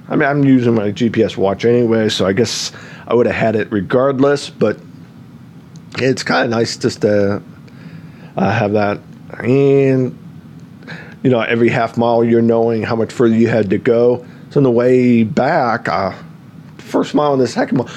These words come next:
what's funny, when I looked at my splits, uh, on Garmin here, I'm looking at my splits, and it was, like, a nine twenty-nine first mile,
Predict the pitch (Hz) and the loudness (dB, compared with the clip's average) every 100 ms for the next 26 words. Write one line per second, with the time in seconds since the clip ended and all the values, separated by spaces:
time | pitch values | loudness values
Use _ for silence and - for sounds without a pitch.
0 | - 320 - - - - - 147 151 135 | -8 -2 -2 -4 -18 -8 -2 0 2 2
1 | 117 117 139 - 143 117 104 90 - - | 2 2 2 0 -4 -2 -2 -2 -6 -12
2 | - - 139 170 226 - - - - - | -8 -2 2 2 0 -4 -14 -18 -20 -20
3 | - - - - - - - - - - | -20 -20 -20 -20 -20 -20 -20 -20 -20 -20
4 | - - - - - - - - - - | -20 -20 -20 -20 -20 -20 -20 -20 -20 -20
5 | - - - - - - _ _ _ - | -20 -20 -20 -20 -20 -20 _ _ _ -20
6 | - - - - 98 92 - - - 135 | -20 -20 -14 -6 -4 -4 -10 -18 -8 -4
7 | 123 110 123 139 165 165 147 143 143 127 | 0 0 0 2 2 2 2 2 2 2
8 | 120 123 107 101 - - 139 147 139 - | 0 0 -2 -2 -6 -2 2 4 2 2
9 | 110 110 107 107 101 95 98 120 127 120 | 2 2 2 0 0 -2 -2 -2 -2 -2
10 | - 117 107 110 107 - 143 151 143 98 | 0 0 0 -2 -2 -2 -2 -2 -2 -2
11 | 98 | -2